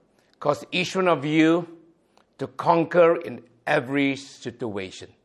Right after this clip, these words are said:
As Scripture tells us, God's power shows up best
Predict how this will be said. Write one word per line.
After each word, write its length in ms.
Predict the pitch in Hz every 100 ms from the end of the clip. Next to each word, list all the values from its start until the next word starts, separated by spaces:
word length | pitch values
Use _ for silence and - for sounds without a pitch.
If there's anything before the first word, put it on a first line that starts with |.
| _ _ _ _ _ _ _ -
As 200 | 123 123
Scripture 440 | - 165 - 165
tells 480 | 160 151 147 151 151
us, 460 | 170 170 - - - _ _ _ 107
God's 640 | 151 147 151 156 - - - -
power 420 | 135 143 147 147
shows 560 | - - 180 196 202
up 280 | 196 180 131
best 720 | 143 127 127 - - - -